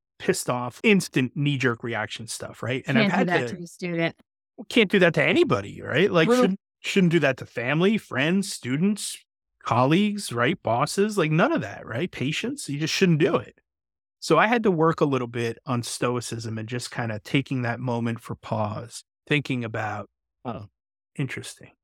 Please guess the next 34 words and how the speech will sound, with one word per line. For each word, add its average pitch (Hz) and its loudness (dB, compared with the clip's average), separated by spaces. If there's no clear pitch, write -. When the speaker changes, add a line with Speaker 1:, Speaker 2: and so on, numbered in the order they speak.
Speaker 1:
right? 117 -8
And 135 -4
just 131 -2
sitting 143 2
with 101 -6
it. - -20
I, 147 2
I 156 4
like 170 4
to 147 -6
just 135 -4
use 135 0
the, 117 0
the, 113 -6
"Hmm," 170 -2
right? 127 -4
Just - -8
a 127 -4
quick - -2
H 170 -2
M 139 0
M 131 -4
M, 117 -6
three 175 4
M's, 160 2
maybe 143 -2
four. - -14
Speaker 2:
I 202 2
use 202 0
a, 190 2
"That's 381 -4
an 523 -16
excellent 466 -10
question." 269 -4